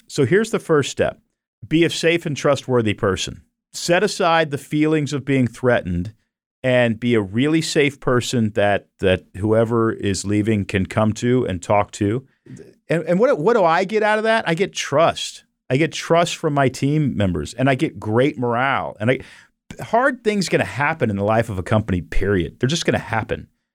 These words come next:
And if you can turn those into speed bumps rather than ditches that you, <laughs> you get stuck in, it's gonna go a lot better. Don't expect perfection. Uh, be a safe and trustworthy person and a giving person.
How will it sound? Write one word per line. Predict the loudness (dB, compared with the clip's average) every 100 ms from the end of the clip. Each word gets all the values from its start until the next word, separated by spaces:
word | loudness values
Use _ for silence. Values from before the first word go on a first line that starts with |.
| _ _ _ _ -2
And | 2 2 2 0 -4 -6 -4
if | -2
you | -2 0
can | 2 2 0 -6
turn | -2 0 2
those | 0 0
into | 0 0 -2
speed | -2 -2 0 0
bumps | 0 0 -2 0
rather | 2 2
than | 0 -2 -2
ditches | 2 2 2 -2 0
that | -2 -2
you, | -4 -6
<laughs> | -12
you | -4 -4
get | -2 -2 -2
stuck | -2 -2 0
in, | -2 0 -2 -6 _ _ _ _ _ _
it's | -6 -2
gonna | -2 0
go | 0
a |
lot | 2 0
better. | 0 -2 -2 -2
Don't | -2
expect | -2 -2 -4 -2
perfection. | -4 0 -2 -2 -8 -12 _ -6
Uh, | 0 2 2 0 -4
be | 0 0
a |
safe | 0 -2 0 0 -2
and | -6
trustworthy | 0 0 0 0 2 0
person | 0 0 0
and | 0 0
a |
giving | 0 0 2 0
person. | 0 0 0 -4